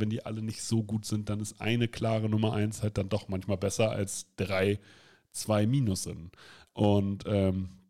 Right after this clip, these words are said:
weil die Nummer eins verändert das Spiel halt, ver-, verändert die ganze Statik der Defense oder der gegenüberstehenden Defense.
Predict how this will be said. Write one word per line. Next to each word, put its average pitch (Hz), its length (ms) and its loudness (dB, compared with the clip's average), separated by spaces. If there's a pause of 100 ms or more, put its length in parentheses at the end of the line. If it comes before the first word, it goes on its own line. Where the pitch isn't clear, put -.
(180)
weil 104 240 -4
die 110 100 4
Nummer 117 240 6
eins 135 260 2
verändert 143 400 0
das 110 120 -4
Spiel 95 260 0
halt, 95 140 2
ver-, 107 200 0
verändert 110 460 2
die 117 60 0
ganze 117 240 0
Statik 120 480 2
der 110 80 2
Defense 120 500 -2
oder 104 160 0
der 98 140 2
gegenüberstehenden 107 840 0
Defense. 107 460 -2